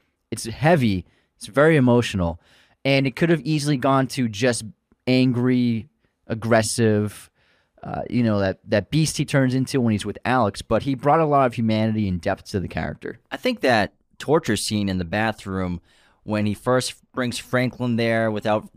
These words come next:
Speaker 2: Franklin knowing what's going on, he has him bring him extra pair of clothes, and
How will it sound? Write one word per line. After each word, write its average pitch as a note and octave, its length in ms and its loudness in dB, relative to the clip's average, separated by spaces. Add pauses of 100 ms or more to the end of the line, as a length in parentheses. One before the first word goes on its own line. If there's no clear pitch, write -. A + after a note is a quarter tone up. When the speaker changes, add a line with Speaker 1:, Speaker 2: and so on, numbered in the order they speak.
(100)
Speaker 2:
Franklin A#2 360 -2
knowing G#2+ 240 2
what's G2+ 200 -6
going G#2 280 0
on, A2 200 2
he G2 80 0
has G#2 200 -4
him F#2+ 100 -8
bring G2+ 200 -4
him G2+ 140 -2
extra - 260 -8
pair G2 240 -4
of - 140 -6
clothes, F3+ 680 4 (440)
and G#2 400 -2